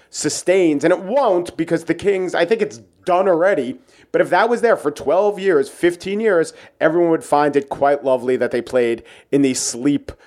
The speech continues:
Train Arena. Same with the Quickens Loan Arena. Same with the Gee, Your Hair Smells Terrific Arena. Too bad Cat Fancy have fol-, has folded. You know what? That's why they folded. They never,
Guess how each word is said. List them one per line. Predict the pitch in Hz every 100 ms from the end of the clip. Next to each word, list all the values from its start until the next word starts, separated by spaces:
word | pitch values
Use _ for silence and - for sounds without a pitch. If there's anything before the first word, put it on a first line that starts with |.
| _
Train | - 143 139
Arena. | 131 117 120 113 107 - -
Same | - 151 139
with | 135
the | 135
Quickens | - 151 143 131 123 120 - _
Loan | 113 131 123
Arena. | 110 107 113 110 104 - -
Same | - - 139
with | 127 127
the | 131 117 117 113 _
Gee, | 107 143
Your | 139 131
Hair | 120 120
Smells | - 120 110
Terrific | - 123 113 - 98
Arena. | 110 95 78 76 - _ _ _ _ _ _
Too | 208
bad | 202 175
Cat | 143 165 -
Fancy | 165 147 147 139
have | 127
fol-, | - 135 120
has | 131 127
folded. | - 123 110 107 - - - -
You | 202
know | 247
what? | 247
That's | 240 233
why | 180 208
they | 175
folded. | 143 - 117 110
They | 110
never, | 135 160 147 143